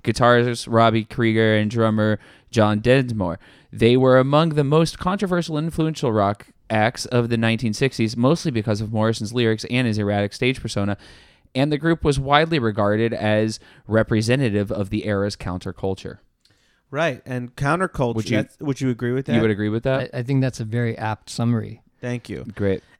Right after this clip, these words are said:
Speaker 2: And counterculture is a word we've heard before. We've heard this before with Talking Heads.
Speaker 1: Talking Heads, yes.
Speaker 2: And we've heard it before with Ramones.
Speaker 1: And Nirvana, I believe, counterculture.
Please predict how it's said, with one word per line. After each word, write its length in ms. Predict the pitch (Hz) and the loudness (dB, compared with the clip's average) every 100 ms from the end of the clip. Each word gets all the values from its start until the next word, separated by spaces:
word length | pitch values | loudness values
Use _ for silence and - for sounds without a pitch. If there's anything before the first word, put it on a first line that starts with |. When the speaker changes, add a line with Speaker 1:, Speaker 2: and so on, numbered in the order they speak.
| - | -8
Speaker 2:
And 160 | 147 | -6
counterculture 600 | 151 180 247 247 127 113 113 | -4 -2 -2 -4 -8 -8 -8
is 120 | 107 | -8
a 60 | |
word 200 | 104 104 | -8 -8
we've 140 | 104 101 | -8 -6
heard 220 | 127 151 | -6 -6
before. 480 | - - 76 69 - - | -10 -12 -12 -12 -14 -12
We've 220 | 135 143 | -6 -4
heard 240 | 151 196 180 | -2 -4 -4
this 160 | 139 | -8
before 440 | - 113 - 95 101 | -8 -10 -8 -8 -8
with 200 | 101 - | -10 -12
Talking 380 | 104 107 110 | -14 -12 -6
Heads. 260 | 113 165 147 | -2 -2 -2
Speaker 1:
Talking 300 | 107 107 120 | -2 -2 -4
Heads, 400 | 139 151 147 - | -2 -2 -4 -8
yes. 340 | - 117 107 113 | -2 0 0 -2
Speaker 2:
And 140 | 131 | -4
we've 140 | 127 117 | 0 4
heard 180 | 170 | 6
it 140 | 196 - | 6 2
before 440 | 120 - 113 104 | -6 -6 -6 -4
with 380 | 104 104 104 - - | -4 -6 -8 -16 -16
Ramones. 720 | 123 110 143 143 - - - - | -10 -4 -4 -4 -10 -20 -10 -4
Speaker 1:
And 180 | 104 | 0
Nirvana, 840 | 101 98 101 135 165 135 117 110 104 | 2 2 4 4 6 4 4 4 0
I 80 | 104 | -2
believe, 600 | 101 104 104 98 - - 90 | -2 -2 -2 -4 -6 -14 -12
counterculture. 840 | - 101 92 87 87 87 85 | -6 -4 -4 -4 -6 -6 -8